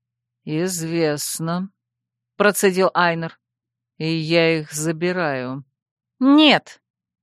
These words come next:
Воздушной лианой, прижав рванувшихся было детей, безапелляционно возразила я и с облегчением заметила в его взгляде растерянность.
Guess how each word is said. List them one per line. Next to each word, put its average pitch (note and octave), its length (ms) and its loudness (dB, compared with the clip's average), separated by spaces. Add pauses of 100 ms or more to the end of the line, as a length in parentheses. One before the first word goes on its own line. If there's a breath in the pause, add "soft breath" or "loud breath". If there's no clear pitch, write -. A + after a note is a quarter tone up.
(180)
Воздушной G#3+ 720 0
лианой, A#3 420 2
прижав G#3 500 -2
рванувшихся F#3 720 -2
было F3+ 260 -2
детей, G#3 440 -4
безапелляционно F#3+ 960 -2
возразила F3 520 -2
я C4+ 280 -2 (520)
и A#3 120 2
с B3 100 0
облегчением C4+ 600 0
заметила A3+ 520 2
в G3+ 60 -4
его G3 260 0
взгляде G#3+ 480 0
растерянность. D3+ 720 -6